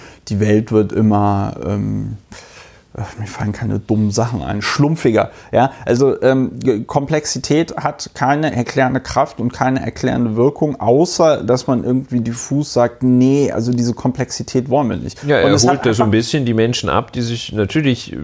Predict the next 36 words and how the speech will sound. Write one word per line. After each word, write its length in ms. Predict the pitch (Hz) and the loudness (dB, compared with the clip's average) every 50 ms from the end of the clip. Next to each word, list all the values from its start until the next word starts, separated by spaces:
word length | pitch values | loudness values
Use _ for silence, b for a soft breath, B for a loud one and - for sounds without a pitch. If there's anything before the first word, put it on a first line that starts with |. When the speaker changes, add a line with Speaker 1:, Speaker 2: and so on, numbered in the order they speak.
| 71 - - - | -10 -10 -10 -10
Speaker 2:
aber 140 | - - | -8 -6
das 120 | 92 90 107 | -6 -2 2
war 140 | 107 101 104 | 2 2 2
schon 220 | - - 95 80 | 0 -2 -4 -2
Speaker 1:
Ja. 60 | 67 | -2
Speaker 2:
wahrscheinlich 460 | 73 - - 113 107 127 135 - - | -2 0 0 0 0 0 0 0 0
auch 100 | 78 104 | 0 0
zu 160 | - - - - | 0 0 0 2
allen 220 | - 107 117 - | 2 2 0 0
Zeiten 340 | - - 101 101 85 113 127 | 2 2 2 2 0 0 0
so, 120 | 127 123 | 0 0
ich 120 | 107 - 113 | 0 0 0
habe 100 | - - - | -2 -2 -2
<laughs> 60 | - | -2
noch 100 | 123 80 | -4 -2
nicht 180 | 92 95 92 - | -2 -4 -4 -4
zu 100 | - - | -2 0
allen 200 | - 90 87 82 | 0 0 0 0
Zeiten 300 | - 95 90 85 85 85 | 0 0 0 0 -2 -4
gelebt, 280 | 85 87 92 117 123 - | -2 0 0 0 0 0
deshalb 220 | 95 90 110 90 | 0 0 0 0
muss 140 | 92 95 98 | 0 -2 -2
ich 80 | 92 | -2
wahrscheinlich 440 | - - - - 90 87 98 110 113 | -4 -4 -2 0 0 0 0 -2 0
sagen, 220 | 120 120 123 131 131 B B B B B B B B B B - - - - - _ _ 453 - - - | 0 0 0 0 -2 B B B B B B B B B B -18 -18 -18 -18 -20 _ _ -20 -20 -12 -6
dass, 640 | 110 113 117 110 110 110 - - - - - - - - | 0 2 4 4 4 2 2 -2 -2 -4 -6 -10 -14 -14
äh, 160 | 415 370 339 - - - - 57 53 - _ _ _ _ _ _ - - _ _ _ - | -14 -14 -14 -14 -18 -20 -20 -20 -20 -20 _ _ _ _ _ _ -20 -20 _ _ _ -2
natürlich 580 | 95 139 143 - - 269 311 403 - - - | 0 0 0 2 0 0 0 0 -4 -8 -10
fühlen 680 | - - 170 147 139 135 127 120 110 87 71 58 50 - - | -6 -2 0 2 2 2 2 0 -2 -4 -8 -12 -16 -10 -2
Menschen, 640 | 101 110 117 131 139 - - 139 139 135 143 151 B B B B B B B _ | 0 0 0 0 -2 -6 -6 -6 -6 -4 -6 -6 B B B B B B B _
wer 180 | - 180 104 - | -2 0 0 2
kennt 260 | - - 147 165 151 | 2 0 0 0 -2
es 180 | 113 104 - 117 | -2 -2 -2 0
nicht, 500 | 120 139 190 220 - - - - - B B B B B B B B B B B | 2 2 2 0 -2 -6 -10 -10 -12 B B B B B B B B B B B
sich 460 | - 117 123 131 127 - - - - - | -4 0 0 0 0 -2 -6 -12 -12 -10
belastet, 1120 | 107 110 104 113 110 113 135 165 160 - - - 160 156 156 151 - - - - - - | -6 -2 2 4 4 4 2 2 -2 -6 -6 -2 0 0 0 0 -4 -8 -10 -10 -10 -12